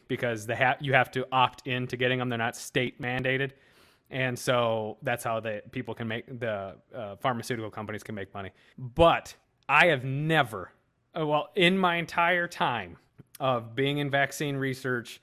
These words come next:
and talking to people and knowing people and discussing the shit, I've only met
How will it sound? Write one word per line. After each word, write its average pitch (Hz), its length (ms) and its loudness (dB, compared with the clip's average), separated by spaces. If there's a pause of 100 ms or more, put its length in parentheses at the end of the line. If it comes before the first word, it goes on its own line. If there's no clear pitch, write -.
and 95 120 -14
talking 139 400 2
to 135 60 -2
people 127 380 -4
and 104 140 -8
knowing 139 400 2
people 127 440 -4
and 107 480 -12
discussing 131 460 -4
the 117 60 -8
shit, 117 240 -8
I've 135 280 2
only 156 600 0
met 131 340 -2